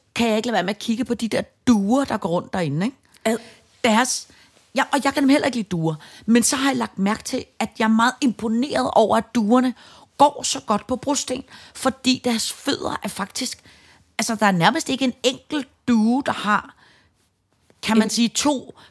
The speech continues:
Speaker 1: f-, f-, velfungerende fødder.
Speaker 2: Nej,
Speaker 1: Altså,
Speaker 2: de har
Speaker 1: deres
Speaker 2: træben
Speaker 1: fødder,
Speaker 2: alle sammen. De er
Speaker 1: det er
Speaker 2: helt
Speaker 1: meget træben, og så er der en, der
Speaker 2: Misdannet.
Speaker 1: kun har en klump, og en, der har
Speaker 2: Ja.
Speaker 1: en tå og en. Altså, det er meget, og så sagde jeg bare, at jeg var meget imponeret over, at de kunne gå så godt, de der duer. Og så sagde han,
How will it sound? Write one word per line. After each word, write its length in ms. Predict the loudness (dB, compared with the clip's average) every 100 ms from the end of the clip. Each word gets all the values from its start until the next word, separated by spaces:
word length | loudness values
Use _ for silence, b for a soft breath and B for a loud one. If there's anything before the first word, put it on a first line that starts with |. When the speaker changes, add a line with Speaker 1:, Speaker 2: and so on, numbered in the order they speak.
| -12
Speaker 1:
f-, 340 | -12 -10 -10
f-, 140 | -10 -6
velfungerende 800 | 2 4 4 0 -2 -2 -4 -6
fødder. 180 | -8 -10
Speaker 2:
Nej, 40 | -16 -4
Speaker 1:
Altså, 180 | 0 0 -2 B B B 2
Speaker 2:
de 60 |
har 40 | 4
Speaker 1:
deres 140 | 4
Speaker 2:
træben 260 | 2 2 4
Speaker 1:
fødder, 220 | 4 4 2
Speaker 2:
alle 160 | 0 -2
sammen. 320 | -6 -10 -16 -6
De 40 |
er 40 | 0
Speaker 1:
det 60 |
er 40 | 0
Speaker 2:
helt 400 | 0 -6 -10 -2
Speaker 1:
meget 380 | 4 4 4 0
træben, 600 | 0 4 4 2 -2 0
og 80 |
så 80 | 2
er 40 | 4
der 80 |
en, 120 | 4 4
der 60 |
Speaker 2:
Misdannet. 160 | 4 4
Speaker 1:
kun 120 | 4
har 80 | 2
en 100 | 0 -6
klump, 440 | 0 4 4 2 0
og 180 | 2 0
en, 100 | -2
der 100 | -4
har 140 | -2
Speaker 2:
Ja. 60 | -2
Speaker 1:
en 320 | -2 -4 -10
tå 260 | -8 2 2
og 260 | 2 -4 -4
en. 140 | -6 B B
Altså, 180 | -6 -4
det 60 | -2
er 40 |
meget, 320 | 0 0 0 -2
og 80 | -6
så 120 | -2
sagde 220 | 0 0
jeg 100 | 0
bare, 100 | -2
at 40 | 0
jeg 80 | 0
var 60 |
meget 200 | 0 0
imponeret 400 | 0 -2 -2 -2 -2
over, 200 | -2 -4
at 80 | -6
de 60 |
kunne 160 | -14 -18 -2
gå 220 | -2 0
så 140 | -8
godt, 220 | -2 -2 -2
de 80 |
der 80 | -10
duer. 300 | -8 -6 -6 -8 B B B B
Og 120 | -2 -2
så 120 | -4
sagde 260 | -2 0 2
han, 160 | 0